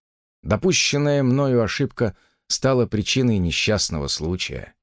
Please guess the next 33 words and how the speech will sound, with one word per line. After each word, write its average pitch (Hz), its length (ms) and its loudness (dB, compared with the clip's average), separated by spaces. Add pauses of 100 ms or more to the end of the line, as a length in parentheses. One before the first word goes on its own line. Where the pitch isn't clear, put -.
(600)
Британский 147 560 0
консул 135 540 0
сидел 120 380 0
рядом 110 300 2
со 90 180 -2
мной 87 360 0
и 67 60 -6
слушал 98 480 -2
объяснение 80 600 0
дяди, 62 500 -6 (420)
который 120 360 0
держал 101 440 0
в 90 40 -4
руках 98 440 -2 (180)
записную 101 640 0
книжку 117 460 0
и 69 180 -4
пачку 92 400 -4
счетов. - 640 -8 (720)
«Этот 143 460 2
джентльмен 139 840 2 (500)
уже 113 220 0
две 139 240 4
недели 165 480 2
снимает 120 560 0
у 110 60 2
меня 117 280 2
квартиру, 143 580 0
и 76 240 -6
мой 101 300 0
племянник 127 500 0
каждый 123 440 0
день 139 420 0